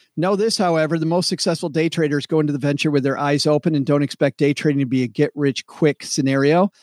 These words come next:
Consequently, you're gonna have to work hard to hone your craft, grow accustomed to the realities of losing money on a regular basis,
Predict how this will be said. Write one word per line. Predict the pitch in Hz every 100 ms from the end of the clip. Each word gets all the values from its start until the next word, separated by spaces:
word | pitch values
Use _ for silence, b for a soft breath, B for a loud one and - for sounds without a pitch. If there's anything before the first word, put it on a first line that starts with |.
| b b b
Consequently, | 196 220 190 - 226 196 170
you're | 156
gonna | 175 170
have | -
to |
work | 160 156 -
hard | 175 170
to |
hone | 139 156
your | 135
craft, | - 170 165 190 -
grow | 143
accustomed | 139 - 160 - 156
to | 147
the | 139
realities | 135 135 143 147 135
of | 123
losing | 143 135 139
money | 135 139 135
on |
a | 120
regular | 127 135 135
basis, | 127 143 - 170 156